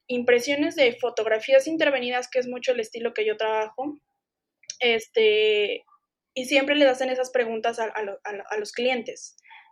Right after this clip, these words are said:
de qué color lo quieres, qué elementos quieres que tenga, lo quieres a blanco y negro, a color. Entonces, son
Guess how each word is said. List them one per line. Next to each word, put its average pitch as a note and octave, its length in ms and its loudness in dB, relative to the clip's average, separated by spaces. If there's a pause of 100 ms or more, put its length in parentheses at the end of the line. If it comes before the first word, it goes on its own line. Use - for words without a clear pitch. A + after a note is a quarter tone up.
de G#3 760 2 (400)
qué C4+ 120 10
color C4 240 6
lo G#3 140 -2
quieres, A3 520 2 (100)
qué A#3 400 4
elementos G#3+ 480 -2
quieres G3+ 220 -8
que G3 100 -14
tenga, A3+ 300 -2
lo G#3 120 -4
quieres A3+ 260 -2
a G3+ 40 -6
blanco G3 280 -8
y G3 40 -6
negro, A3 320 -4
a G3 120 -6
color. G#3 380 -2 (300)
Entonces, C#4+ 680 -2
son D4 400 -2